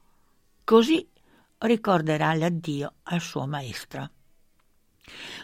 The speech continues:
Quando ebbi finito lo studio del contrappunto e della fuga,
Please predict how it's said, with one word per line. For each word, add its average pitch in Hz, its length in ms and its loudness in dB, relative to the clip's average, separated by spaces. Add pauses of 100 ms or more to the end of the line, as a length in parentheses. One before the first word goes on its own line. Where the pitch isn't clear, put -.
Quando 233 240 2
ebbi 339 180 6
finito 190 460 4
lo 165 140 6
studio 185 420 4
del 143 220 -2
contrappunto 151 640 0
e - 20 0
della 165 260 2
fuga, 190 480 2